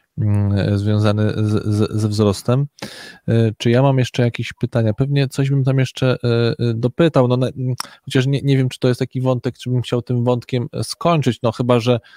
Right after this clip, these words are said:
chyba, że ci się uda, Piotrek, go przekuć na coś pozytywnego, bo ja chciałem cię jednak spytać o to, że pewnie jednak w trakcie tego, e, twojego całego, e, na razie mówię, e, waszego właśnie życia, e, browaru,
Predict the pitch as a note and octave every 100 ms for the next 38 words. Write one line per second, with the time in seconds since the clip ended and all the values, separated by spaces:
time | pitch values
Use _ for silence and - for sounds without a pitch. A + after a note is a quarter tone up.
0 | - - A#2+ A#2 - - B2 A#2+ B2 A2+
1 | A#2+ A#2+ - - A#2 A2+ A#2 A2+ A#2+ A2
2 | - A#2 A2+ A#2+ C3+ A#2+ A#2 B2 B2 -
3 | C3 A#2+ B2+ B2 B2 - B2 B2+ A#2 B2
4 | - B2 B2 A#2 - - _ _ C3 B2
5 | B2 A#2 A#2+ A#2+ A#2+ - A#2 A#2 - -
6 | A#2 A#2+ A2+ - - - - A2+ - A#2
7 | A2+ A2+ - A#2 A2+ A2+ A2 _ _ -
8 | G#2+ A2 A2 A2 A2 A2+ A#2 A2 A2 A2
9 | A2 C3 A2 G#2+ A2+ - A#2 G#2 G#2 G2
10 | - G#2 A#2 G#2 A2 G#2 - _ - A2
11 | A2 G#2+ A2 A2 A2+ G#2+ G#2+ A2+